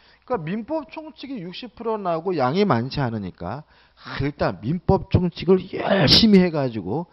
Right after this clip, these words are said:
뭔가 좀 어떻게 해요? 완성시킨 다음에 물권법도 하고 채권법도 해야지 해가지고 맨날 뭐만 공부해요?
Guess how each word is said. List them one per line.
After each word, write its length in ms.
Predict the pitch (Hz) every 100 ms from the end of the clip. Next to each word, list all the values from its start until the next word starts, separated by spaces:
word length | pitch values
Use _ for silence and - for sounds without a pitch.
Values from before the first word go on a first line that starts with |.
| _ _ _
뭔가 300 | - 127 160
좀 120 | 160 135
어떻게 280 | - - 156
해요? 120 | 185 _ -
완성시킨 720 | 110 123 139 160 143 - 135 113
다음에 480 | 101 95 123 180 180 - _
물권법도 920 | 120 143 185 - 190 175 165 - - 143
하고 260 | 120 170
채권법도 840 | - - 226 - 220 185 160 - 139
해야지 380 | 127 123 98 90 98
해가지고 600 | 175 208 185 180 190 143
맨날 420 | 151 - 220 220
뭐만 360 | 156 135 175 175
공부해요? 440 | 151 143 127 143